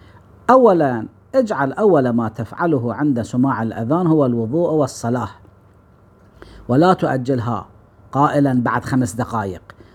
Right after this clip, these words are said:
لأن التأجيل هو بداية التفريط. ثانيا، ضع منبها عند أذان الظهر والمغرب،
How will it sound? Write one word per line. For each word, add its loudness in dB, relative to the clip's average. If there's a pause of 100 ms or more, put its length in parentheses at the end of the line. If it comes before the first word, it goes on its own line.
(120)
لأن 2
التأجيل 0
هو 4
بداية 0
التفريط. -6 (920)
ثانيا، 4 (340)
ضع 4
منبها 2
عند -2
أذان 2
الظهر 0
والمغرب، 2